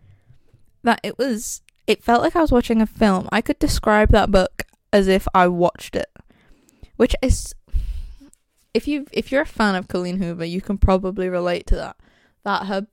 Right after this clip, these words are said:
her novels feel like you're watching a film. Or it might just be me. That might just be how my brain works. But that is how it is for me, is that that is, it's like a film in my head. And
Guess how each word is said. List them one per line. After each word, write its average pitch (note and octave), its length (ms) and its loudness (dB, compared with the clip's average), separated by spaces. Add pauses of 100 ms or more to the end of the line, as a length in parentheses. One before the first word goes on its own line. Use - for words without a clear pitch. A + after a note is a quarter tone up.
her G3+ 160 -4
novels F#3 920 -8 (1000)
feel G#3 560 4
like F#3 240 4
you're F3+ 120 6
watching F3+ 540 2
a F3 60 -2
film. F#3 540 -2 (1120)
Or G#3 200 8
it G3 140 -2
might G#3 180 -2
just F#3+ 120 -4
be F3 80 -2
me. E3 200 -8 (120)
That G3 100 -4
might G3+ 140 -2
just - 100 -12
be F#3+ 80 2
how F3+ 140 2
my E3+ 160 -2
brain E3 240 -4
works. - 240 -4
But F#3 140 0
that F#3+ 160 4
is G3+ 140 -2
how F#3 280 6
it - 80 4
is A3+ 160 4
for F#3+ 100 -2
me, E3 240 -2
is F#3+ 140 0
that - 140 2
that F3+ 220 4
is, F#3+ 640 0
it's - 140 2
like G#3+ 140 4
a - 80 8
film A#3 380 6
in D#3+ 120 -6
my D#3+ 140 -4
head. G3+ 380 -2 (1600)
And G#3 380 2